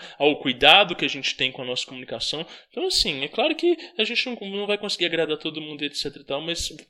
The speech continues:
pra mim faz muito sentido, é, é, esse cuidado que você tem, né? É uma coisa que eu, que eu busco ter também, sabe? <laughs>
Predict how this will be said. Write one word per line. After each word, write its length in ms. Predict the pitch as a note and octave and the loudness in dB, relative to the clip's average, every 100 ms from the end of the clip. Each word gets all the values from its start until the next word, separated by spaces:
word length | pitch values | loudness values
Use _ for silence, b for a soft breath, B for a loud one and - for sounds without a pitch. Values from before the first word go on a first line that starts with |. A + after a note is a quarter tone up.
| _ | _
pra 160 | E3 D#3+ | 4 4
mim 140 | A3 | 0
faz 240 | D#4 C#4 C#4 | -2 -2 -2
muito 300 | F#4+ A#4+ G4 | -4 0 0
sentido, 680 | - C4 - F#3 D#3 D#3 D3+ | 0 -2 -2 0 0 0 0
é, 80 | - | 4
é, 280 | D3+ D3 D3+ | 4 4 2
esse 180 | - - | 0 -4
cuidado 500 | F3 C#3+ C#3 C#3+ D3 | -8 2 4 4 -2
que 100 | C#3 | -8
você 300 | C#3+ - - | -6 -6 -8
tem, 460 | - C3+ D3 F#3 B B - | -6 -4 -4 -6 B B -10
né? 400 | C#3 D3+ D3 C#3 | -2 2 2 4
É 60 | D3+ | 2
uma 120 | D#3+ | 2
coisa 240 | D#3+ D#3 | 0 -2
que 320 | D#3+ F3 E3 | -4 -2 2
eu, 340 | D#3 E3+ F#3 F#3 B B | 4 4 0 -6 B B
que 80 | - | 0
eu 60 | D#3 | 0
busco 400 | C#3+ D#3+ - - | 0 -4 -4 -2
ter 300 | - C3+ - | 2 2 2
também, 440 | E3 D#3 A#2 G#2+ | -4 0 0 0
sabe? 520 | - - D#3+ E3+ D3+ D3 | -2 -8 -4 -4 -2 -4
<laughs> 960 | C3 F#3 F#3+ A3 - A#3 - - - | 0 0 0 -2 -4 -6 -6 -10 -16